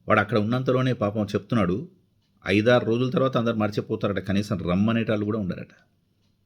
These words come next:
అతని యొక్క అనుభవం ఇది. ప్రతి గల్ఫ్లో పనిచేసే వాళ్లకు, ఆ,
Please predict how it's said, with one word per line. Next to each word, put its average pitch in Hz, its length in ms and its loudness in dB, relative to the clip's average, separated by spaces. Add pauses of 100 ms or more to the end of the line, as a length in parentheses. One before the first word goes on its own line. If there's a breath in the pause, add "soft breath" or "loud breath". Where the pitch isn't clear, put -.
(260)
అతని 85 200 -6
యొక్క 92 140 -8
అనుభవం 87 520 -4 (800 soft breath)
ఇది. 98 560 -2 (140)
ప్రతి 101 380 -4
గల్ఫ్లో 104 1600 -6
పనిచేసే 98 480 2
వాళ్లకు, 92 540 -2 (1200 soft breath)
ఆ, - 40 -6